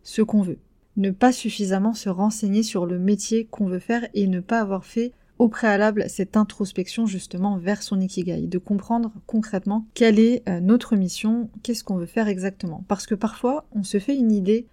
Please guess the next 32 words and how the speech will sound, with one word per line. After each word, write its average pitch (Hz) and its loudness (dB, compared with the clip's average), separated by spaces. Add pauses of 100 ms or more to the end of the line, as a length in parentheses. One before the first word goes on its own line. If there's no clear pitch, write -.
(240)
d'un 202 4
métier, 214 2 (260)
mais 190 -2
quand 277 -2
on 220 0
s'engage, 214 2 (100)
euh, 180 -6
concrètement 208 -2 (280)
dedans, 185 2
quand 190 -6
on 170 -6
s'engage 190 0
à 180 -2
faire 185 -2
une 170 -4
formation, 190 -4
à 170 -8
faire 196 -4
cette 190 -4
reconversion, 180 -6 (160)
ben, 190 -2
on 185 0
peut 269 0
se 262 -2
rendre 190 0
compte 254 -4
que 208 -2
c'est 196 -6
pas 220 -2
tout 220 -6
à 185 0
fait 247 -2